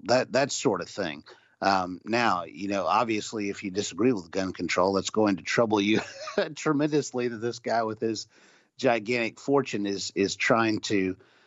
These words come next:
uh, influence those laws. But that's basically how he has operated. Uh, he has this large fortune. He thinks he can use it to achieve good outcomes, and, and that's what he's doing. And, and why is he running in the Democratic primary? Um,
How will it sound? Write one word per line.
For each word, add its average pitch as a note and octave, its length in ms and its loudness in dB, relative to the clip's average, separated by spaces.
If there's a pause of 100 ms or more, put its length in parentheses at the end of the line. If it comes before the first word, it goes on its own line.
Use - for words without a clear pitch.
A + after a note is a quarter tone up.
(220)
uh, G2 320 4
influence A#2 540 0
those G2 260 0
laws. B2 320 2
But G#2+ 160 -8
that's E3+ 200 2
basically G#2 760 -2
how G#2 280 0
he F#2+ 220 -4
has D#2+ 320 -6
operated. C#2+ 640 -2 (420)
Uh, E2+ 440 2 (200)
he A2 200 -2
has A#2+ 260 0
this A2+ 200 -6
large G#2+ 280 0
fortune. F#2 420 -4
He F#2+ 140 -2
thinks G2+ 320 0
he G#2+ 100 2
can F#2 200 2
use G2 280 2
it - 200 -2
to G2+ 160 2
achieve G2+ 480 2
good F#2+ 180 0
outcomes, F2+ 640 -4
and, E2 200 -14
and A2 140 0
that's B2+ 200 0
what G#2 120 2
he's F#2+ 120 -2
doing. F#2+ 340 0
And, A2 180 -6
and A2 280 -2
why B2 280 4
is B2+ 140 -2
he C3 100 -6
running B2 280 -2
in G#2+ 100 -4
the G2 80 -4
Democratic G2+ 480 -4
primary? F2+ 640 -2 (640)
Um, A2 400 0